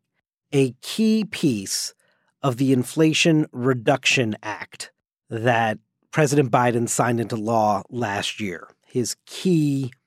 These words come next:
piece of domestic spending legislation.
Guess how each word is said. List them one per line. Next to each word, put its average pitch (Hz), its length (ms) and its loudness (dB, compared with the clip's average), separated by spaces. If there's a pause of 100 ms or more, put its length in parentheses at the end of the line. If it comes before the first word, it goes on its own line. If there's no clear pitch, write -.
(140)
piece 127 340 0
of 110 320 -2
domestic 135 760 2 (140)
spending 120 800 0 (300)
legislation. 113 760 -2